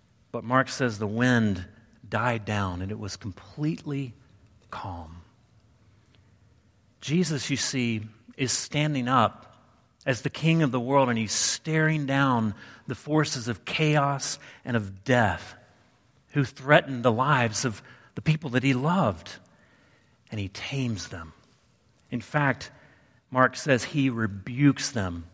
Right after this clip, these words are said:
because they are an affront to his kingship.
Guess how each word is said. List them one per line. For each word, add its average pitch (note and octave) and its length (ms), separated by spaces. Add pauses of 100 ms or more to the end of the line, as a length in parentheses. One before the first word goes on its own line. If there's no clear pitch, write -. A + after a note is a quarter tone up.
(1300)
because C3+ 300
they D3 140
are C#3+ 80
an B2 80
affront A#2+ 720 (300)
to B2 100
his G#2 200
kingship. G2+ 640